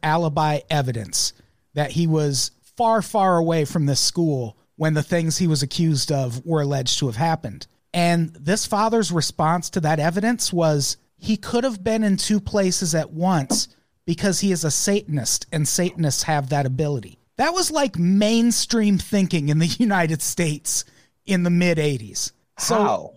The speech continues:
Speaker 1: it's not impossible that we could get whipped into that same kind of frenzy again.
Speaker 2: Was there ever proof of the, of these ritualistic abuse, like, of the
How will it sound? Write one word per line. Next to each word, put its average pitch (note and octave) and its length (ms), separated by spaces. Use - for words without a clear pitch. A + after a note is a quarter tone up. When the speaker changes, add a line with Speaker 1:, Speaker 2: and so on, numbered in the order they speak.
Speaker 1:
it's A3+ 220
not C#4+ 300
impossible G3+ 680
that D#3 140
we E3+ 140
could D#3+ 340
get F3+ 260
whipped E3 480
into F3 340
that D3+ 300
same E3 380
kind D3+ 300
of C3+ 60
frenzy C#3 640
again. C#3 500
Speaker 2:
Was B2 120
there G3 80
ever F3 120
proof D#3 380
of F3+ 120
the, F3+ 300
of C3+ 120
these D3+ 360
ritualistic C3+ 580
abuse, G#2+ 320
like, A2 180
of A2+ 100
the B2+ 160